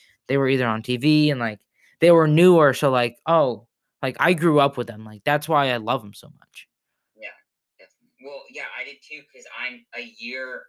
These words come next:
Speaker 2: and a, no, I'm
Speaker 1: You're
Speaker 2: a
Speaker 1: only, you're, you're six months older than me, okay?
Speaker 2: Well
Speaker 1: Don't go, "Oh, I'm a whole,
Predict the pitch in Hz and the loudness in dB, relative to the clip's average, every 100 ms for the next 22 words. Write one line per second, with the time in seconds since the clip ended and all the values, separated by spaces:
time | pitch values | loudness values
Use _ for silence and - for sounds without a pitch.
0 | - 117 117 110 - _ - 196 - 147 | -14 -10 -10 -10 -14 _ -18 -16 -4 0
1 | 147 208 208 202 175 160 214 220 180 147 | 2 4 6 6 6 6 6 6 2 2
2 | 190 214 - 214 196 170 151 139 110 107 | 4 4 4 0 0 0 2 2 2 0
3 | 104 101 110 127 151 131 131 - 156 180 | -4 -4 -4 -2 0 0 -2 -10 -2 2
4 | 220 226 226 175 170 208 208 190 196 196 | 4 4 4 4 6 6 6 4 4 4
5 | 214 | 4